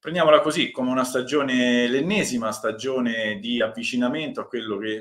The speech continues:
magari non come dice Binotto, al duemilaventisei per il mondiale, ma che già dall'anno prossimo, come, come l'inizio di quest'anno, fino a tre quarti di stagione, se non metà, c'era stata la possibilità di lottare per il titolo, consci che non solo ci si ritroverà davanti una Red Bull, eh, come sempre agguerrita, affamata di vittorie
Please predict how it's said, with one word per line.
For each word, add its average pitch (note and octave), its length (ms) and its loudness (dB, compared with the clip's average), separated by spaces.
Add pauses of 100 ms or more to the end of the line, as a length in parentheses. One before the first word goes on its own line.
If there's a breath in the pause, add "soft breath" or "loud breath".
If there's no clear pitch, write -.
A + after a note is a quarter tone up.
(240)
magari G#2+ 280 -4
non A#2+ 120 -2
come A2+ 220 -8
dice G#2+ 220 -10
Binotto, A2 380 -6
al - 60 -14
duemilaventisei G#2 720 -10
per F#2+ 120 -8
il F2+ 60 -20
mondiale, F#2+ 480 -6
ma - 220 -18
che - 120 -14
già G#2 120 -6
dall'anno G#2 320 -2
prossimo, - 500 -2
come, A#2 200 -6
come C3 180 -4
l'inizio B2 320 -4
di G#2 80 -6
quest'anno, G2 440 -2
fino G#2 180 -6
a F#2+ 280 -6
tre - 140 -20
quarti G#2+ 320 0
di G2 80 -8
stagione, G2+ 460 -4
se G2 100 -12
non G2+ 160 -6
metà, G#2 420 0 (460 loud breath)
c'era F#2+ 160 -8
stata A2 380 0
la G2+ 100 0
possibilità G#2+ 640 0
di F#2+ 60 -4
lottare G2 340 -2
per G#2+ 100 -4
il E3 140 -8
titolo, A2 480 -2
consci C3 480 -2
che A#2 220 0
non G#2+ 180 -6
solo A#2+ 240 -4
ci G#2+ 140 -12
si G#2+ 140 -12
ritroverà G#2+ 360 0
davanti G#2+ 400 -2
una G2+ 100 -2
Red G2+ 260 0
Bull, G#2 220 -2
eh, - 1040 -6
come G#2+ 140 -8
sempre A2 380 -4
agguerrita, G#2+ 420 0
affamata G#2 380 -2
di G2 100 -8
vittorie A#2+ 680 -2